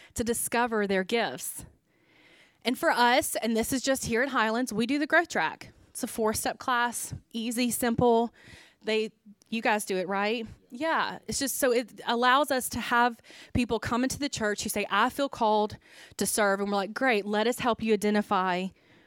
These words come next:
why that is." And so you have to have a process where people can discover. Okay, m-, number three, seven cultural responsibilities. Number three, we empower people.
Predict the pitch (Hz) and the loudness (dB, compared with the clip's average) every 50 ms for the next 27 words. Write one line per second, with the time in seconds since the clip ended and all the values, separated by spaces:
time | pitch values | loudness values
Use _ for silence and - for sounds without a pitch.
0 | _ _ _ _ _ _ - 196 196 196 196 190 185 196 190 185 - 180 175 180 | _ _ _ _ _ _ -4 0 2 4 4 4 4 2 2 0 0 0 0 0
1 | 170 156 - - - - - - - - - - - - - - - - _ _ | -2 -4 -4 -6 -8 -12 -14 -18 -20 -20 -20 -20 -20 -20 -20 -20 -20 -20 _ _
2 | _ _ _ _ 226 240 233 - - 254 240 233 233 247 233 - - - - - | _ _ _ _ -2 -2 0 2 4 6 6 6 4 4 0 -4 -12 -20 -20 -20
3 | - - 214 233 233 226 233 247 - 302 285 277 294 277 - - 214 208 214 - | -10 -6 -4 -2 0 2 0 0 0 0 0 0 0 0 2 2 2 2 2 0
4 | 220 214 - 226 - - 214 196 196 190 - 220 202 190 190 - - - 185 175 | -2 -2 0 -2 0 0 -2 -2 -2 -4 -4 -2 -2 -2 -2 -4 -2 -2 -2 -2
5 | 175 - 107 185 196 - _ _ _ _ _ _ _ _ _ _ _ - - - | -4 -6 -10 -12 -14 -18 _ _ _ _ _ _ _ _ _ _ _ -20 -16 -12
6 | - 220 247 240 208 208 220 240 - - 226 240 254 269 311 294 - - 285 247 | -8 -6 -4 -4 -2 -2 -2 -4 -4 -2 0 0 2 4 2 2 2 2 0 0
7 | 214 190 185 165 190 - - - - - _ _ _ _ _ _ _ _ _ _ | 0 0 -2 -6 -8 -10 -12 -14 -16 -20 _ _ _ _ _ _ _ _ _ _
8 | _ - - - - - - _ _ _ - - - - - - - - - 240 | _ -20 -20 -20 -20 -20 -20 _ _ _ -18 -18 -18 -20 -20 -12 -6 -2 0 2
9 | 226 233 254 277 269 - 277 240 233 - - 254 240 233 220 - - 220 208 214 | 2 2 2 2 2 2 2 2 2 2 2 2 2 2 0 0 0 0 0 0
10 | - - 214 214 208 202 196 180 170 175 - 220 220 214 226 240 233 220 220 240 | 0 -2 -2 0 0 2 2 2 0 0 0 0 0 2 4 4 2 2 2 2
11 | 220 202 175 160 175 196 - - - - - - - - 233 262 294 254 285 302 | 2 2 0 -2 -4 -8 -12 -16 -20 -20 -20 -14 -6 -2 0 0 2 0 0 0
12 | 277 - 285 262 262 269 277 277 - - 277 277 - - - - - - | 0 2 2 4 4 4 2 0 0 -2 -4 -2 -2 -4 -6 -6 -8 -16